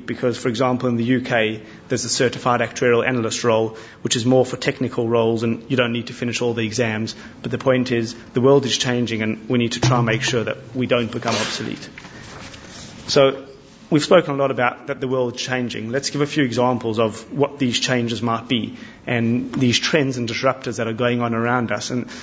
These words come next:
some of these may be direct impacts, and some of these may be indirect. Some might provide challenges for us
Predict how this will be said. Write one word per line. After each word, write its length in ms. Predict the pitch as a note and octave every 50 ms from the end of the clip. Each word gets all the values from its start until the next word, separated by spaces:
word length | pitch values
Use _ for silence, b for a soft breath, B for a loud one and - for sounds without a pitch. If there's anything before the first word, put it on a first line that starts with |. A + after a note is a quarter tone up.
| B B
some 180 | - F#3 E3
of 60 | D3+ C#3
these 240 | C#3 C#3 C3+ A#2
may 180 | C3+ C3+ C3+ C3+
be 200 | C3 C3 B2+ B2
direct 680 | - - - C#3 A#2 A#2 B2+ C#3+ D3+ - - - - -
impacts, 500 | D#3 D3+ D#3 F3 F3+ F3 - - - C3
and 60 | A#2+ - D3
some 60 | C#3+
of 60 | C#3+
these 160 | C#3+ C#3 B2+ C#3+ C#3
may 60 | C#3 C3+
be 180 | C#3 C#3 C#3+ C#3+ E3 D#3+
indirect. 440 | C#3+ B2+ A#2 A2 A2 B2+ - - - B B B B B B -
Some 220 | - - D3 C#3
might 180 | C3+ C3+ C3+ C3+
provide 400 | C3+ B2 C3+ A#2+ A#2+ A#2+ - -
challenges 440 | - C#3 C#3 C#3+ D#3+ D#3+ E3+ D#3+
for 160 | D#3+ - F3 F#3
us 280 | G#3 A3 - - -